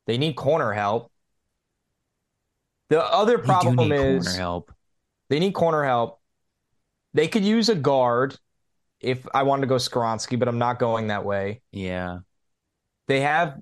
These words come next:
Speaker 1: Chandler Jones for a lot of money. Max Crosby's great. I know Chandler didn't have the year they hoped for, but I don't think they have to take edge here. And then there's the Will Levis conversation, that even if you sign Jimmy,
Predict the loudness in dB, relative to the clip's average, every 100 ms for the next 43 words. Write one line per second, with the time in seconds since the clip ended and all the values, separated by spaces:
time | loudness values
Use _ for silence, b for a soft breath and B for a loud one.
0 | -12 -4 0 0 0 0 0 -2 -2 0
1 | 2 0 -2 -2 -2 -2 -6 -6 -2 -2
2 | -2 -4 -2 -2 -2 -2 -2 -2 -2 0
3 | 0 -2 -4 -4 -4 -2 -4 -4 -6 -10
4 | -18 -8 -6 -6 -8 -14 _ _ _ _
5 | _ _ _ -4 -2 0 0 0 -2 -4
6 | -4 -4 -6 -4 -2 -4 -6 -6 -6 -6
7 | -8 _ _ _ _ _ _ _ _ _
8 | _ _ _ _ _ _ _ _ _ _
9 | _ _ -2 0 2 2 2 0 2 2
10 | 2 2 0 -2 -4 -4 -8 -6 -6 -6
11 | -10 -12 -16 _ _ _ _ _ _ _
12 | _ -4 -2 0 0 -2 0 -2 0 0
13 | 0 -2 -2 -2 -2 -4 -6